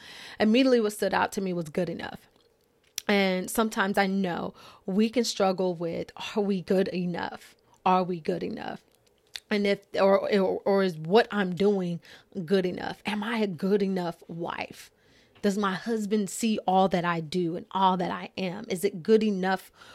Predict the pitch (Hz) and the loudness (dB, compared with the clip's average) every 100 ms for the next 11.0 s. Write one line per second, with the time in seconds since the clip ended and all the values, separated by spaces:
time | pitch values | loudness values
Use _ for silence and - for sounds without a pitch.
0 | - - - 180 185 165 - - 160 _ | -20 -10 -2 -2 0 -4 -4 -8 -14 _
1 | - - 180 175 - 220 240 208 - 311 | -20 -8 -6 -4 -4 -2 -2 -4 -4 -4
2 | 311 285 269 262 240 247 220 202 - - | -2 -2 -2 -4 -6 -4 -4 -4 -6 -6
3 | - - - - _ _ _ _ _ _ | -4 -4 -8 -16 _ _ _ _ _ _
4 | _ 214 208 226 202 214 262 262 254 247 | _ -2 6 6 6 6 4 4 2 2
5 | 233 233 226 226 214 220 220 214 208 165 | 2 0 0 0 -2 0 0 -2 -4 -6
6 | 170 208 - 185 170 196 208 185 165 196 | 0 2 2 -2 -4 -2 -2 -2 -4 -6
7 | 151 208 240 220 226 196 196 - 185 208 | -2 4 4 4 0 2 0 -2 -2 -2
8 | 190 220 254 - - - - 208 202 294 | 0 0 0 -4 -16 -12 -2 0 4 2
9 | - 170 - - 185 202 - - 233 - | 0 -6 -2 0 0 0 -2 0 -2 -2
10 | 208 180 - - - 214 214 208 - - | -4 -2 -4 -8 -2 0 0 -2 -6 -8